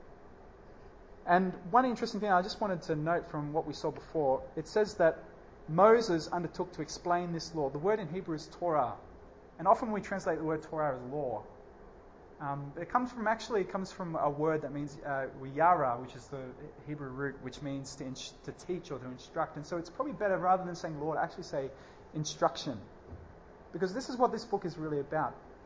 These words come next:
They're just about to enter into the promised land, and Moses is giving them three sermons that are designed to instruct them about how they should live,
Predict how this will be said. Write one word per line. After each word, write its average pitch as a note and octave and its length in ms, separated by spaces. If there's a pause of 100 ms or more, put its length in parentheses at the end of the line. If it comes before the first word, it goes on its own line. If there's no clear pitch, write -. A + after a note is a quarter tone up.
(140)
They're D#3 80
just A#3+ 340
about G#3+ 280
to - 120
enter E3+ 300
into E3 160
the C#3+ 60
promised D#3+ 400
land, C#3 120
and D3 120
Moses F#3 400
is - 80
giving E3 180
them D3 120 (120)
three F3+ 140
sermons C#3+ 540
that C#3 80
are C3 80
designed E3 260
to D#3 80
instruct - 560
them A2+ 140 (720)
about C#3+ 220
how D3+ 180
they D3 120
should C3 260
live, C3+ 120